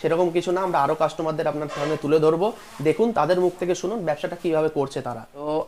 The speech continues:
আমরা আবারও চলে এসেছি, আহ, আমাদের এমএম এন্টারপ্রাইজ থেকে মেশিন নিয়েছেন যে দিদিভাই, সেই দিদিভাইয়ের বাড়িতে আমরা চলে এসেছি। তো এই দিদিভাই দেখুন কত সহজে ম্যানুয়াল মেশিনে কাজ করছে। ম্যানুয়াল মেশিনে যারা আপনারা বলেন কাজ করা খুব খ-, মানে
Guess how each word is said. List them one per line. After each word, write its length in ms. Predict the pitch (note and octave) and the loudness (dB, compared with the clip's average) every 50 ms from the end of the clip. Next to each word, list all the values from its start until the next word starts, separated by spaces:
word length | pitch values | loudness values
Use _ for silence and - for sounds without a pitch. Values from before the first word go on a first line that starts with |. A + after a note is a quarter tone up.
| - - | -8 -12
আমরা 220 | - D3 D#3 E3 E3+ | -8 -6 -2 -2 0
আবারও 360 | - D3+ D3+ E3+ F#3 G3 G3+ | 0 2 4 4 4 4 4
চলে 280 | G3 G3 F#3+ F#3+ G3 | 2 0 2 2 2
এসেছি, 440 | G3 F3+ - - G#3 G#3+ G#3+ G#3+ - - - | 0 0 -2 -4 -2 -2 -2 -2 -4 -6 -4
আহ, 360 | D3 D3 D3 D3 D3 D3 C#3+ | -2 0 0 0 0 -2 -2
আমাদের 300 | D3 D#3 E3+ F3 F#3 F3+ | -4 -2 0 2 2 2
এমএম 240 | E3 D#3+ E3+ F3 F3+ | 2 2 0 0 0
এন্টারপ্রাইজ 440 | F3 D#3+ E3+ F3 D#3+ F3+ E3+ - - | 0 0 -2 -2 0 -2 -2 -2 -4
থেকে 160 | F3 F3 E3 | -4 -4 -2
মেশিন 300 | D#3 D3+ D3 - F#3+ F3+ | -2 -2 -2 -2 -2 0
নিয়েছেন 500 | F3 F3 F3 E3+ E3+ F#3 F3+ F3+ F3+ D#3 | 0 2 0 0 0 0 -2 -2 -2 -2
যে 80 | D#3 | -2
দিদিভাই, 480 | C#3+ D3+ D#3 D#3+ D#3+ D#3+ E3 E3+ F3+ F#3+ - - - - - - - - | 0 0 0 2 2 2 2 2 0 -2 -4 -6 -6 -4 -4 -4 0 2
সেই 120 | D#3+ D3+ | 2 4
দিদিভাইয়ের 400 | D#3 D#3+ F3 E3 E3 F3 F3 E3+ | 4 4 6 6 8 6 6 6
বাড়িতে 260 | E3 D#3+ E3 D#3+ F3 | 6 6 6 4 4
আমরা 200 | E3 E3 E3+ D#3+ | 2 2 2 2
চলে 220 | - E3+ D#3+ E3 E3 | 4 4 6 6 6
এসেছি। 380 | D#3+ - - - F#3 G3 G3+ - - - - - - - - - | 4 4 0 0 -2 -2 -2 -6 -12 -20 -20 -20 -20 -20 -12 -4
তো 420 | D3 C#3+ D3 D3 D3+ D3+ D3+ - - | -2 0 0 0 0 0 -2 -2 -2
এই 140 | C#3+ D#3 D#3 | -2 0 0
দিদিভাই 500 | D#3+ F#3 F#3 G#3 G3 G#3+ G#3+ G#3+ A3 F#3+ | 2 4 4 6 6 8 6 6 4 4
দেখুন 360 | E3+ F#3+ F3+ G#3 G#3 G#3+ G#3 - | 2 2 4 4 2 2 0 0
কত 200 | A#3+ A3 G#3+ G#3+ | -2 0 0 0
সহজে 440 | - - F3 D#3+ E3 F3+ F3+ G#3 | 0 4 4 4 4 6 4 4
ম্যানুয়াল 420 | F#3+ E3+ D#3 D#3+ F3 F#3 G3+ G3+ G3 | 2 2 2 2 4 4 4 4 4
মেশিনে 340 | F#3+ F#3 F#3 - F#3+ G3 F#3 | 2 0 0 0 -2 -2 0
কাজ 240 | - D#3 C#3+ - | 0 0 0 0
করছে। 320 | - C#3 B2 - - - A#2 - - - - - - - - - - | -4 -8 -8 -8 -12 -16 -18 -18 -20 -20 -20 -20 -20 -20 -20 -16 -10
ম্যানুয়াল 420 | C3 C#3 C#3+ D3+ F3 F#3 G3+ G3 G3 | -6 -4 -2 0 2 4 4 4 4
মেশিনে 340 | G3 F#3 - G3 G3 F#3+ | 2 0 0 0 0 2
যারা 220 | E3 F3 E3+ F#3 F#3 | 4 4 6 6 6
আপনারা 260 | F3 F3+ F3+ F3+ F3+ | 6 4 4 2 4
বলেন 320 | E3 E3 E3+ F3 F#3 F#3 | 4 4 4 4 2 2
কাজ 300 | F3 - D3+ D#3 D3+ - | 0 0 0 0 0 -2
করা 400 | - E3 E3 F3 E3+ E3+ F3 E3+ - - - - - - - | -2 0 2 4 4 4 4 2 0 -8 -16 -20 -20 -20 -2
খুব 220 | - F3 E3 D3 - - - | -2 0 0 0 -6 -12 -4
খ-, 400 | - D3+ C#3+ C#3 C#3 D3 D3 C#3+ | -2 -2 -2 2 2 2 2 2
মানে 360 | D3+ D3+ D#3 D#3 D3+ D3+ D3 | 2 2 4 4 4 4 4